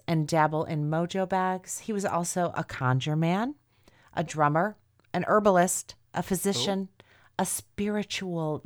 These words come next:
Speaker 1: doctor, as well as having a coffee house. And by coffee house, I meant coffee house.
Speaker 2: <laughs>
Speaker 1: And dealing in real estate. I mean, where did he find the time with fifty children running <laughs> around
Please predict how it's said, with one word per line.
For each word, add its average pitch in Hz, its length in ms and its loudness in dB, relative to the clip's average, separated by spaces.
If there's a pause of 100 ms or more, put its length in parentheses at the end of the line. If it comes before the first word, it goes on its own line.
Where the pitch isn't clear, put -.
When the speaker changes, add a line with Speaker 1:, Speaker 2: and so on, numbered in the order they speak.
Speaker 1:
doctor, 160 680 -4
as 196 360 2
well 160 420 8 (340)
as 240 100 -2
having 370 260 8
a 370 80 4
coffee 403 460 2
house. 131 540 2 (500)
And 220 160 -2
by 220 100 6
coffee 320 520 8
house, 160 320 4
I 180 60 4
meant 165 220 2
coffee 285 440 2
house. 127 540 2
Speaker 2:
<laughs> 185 1300 -4
Speaker 1:
And 320 240 6
dealing 233 360 6
in 220 140 2
real 220 220 2
estate. - 600 -4 (680)
I 285 60 8
mean, 311 200 4
where 349 240 12
did 440 140 10
he 403 160 8
find 339 480 8
the 294 80 4
time 330 460 4
with 277 140 0
fifty 330 380 0
children 269 600 2
running 240 300 6
<laughs> - 40 4
around 262 300 8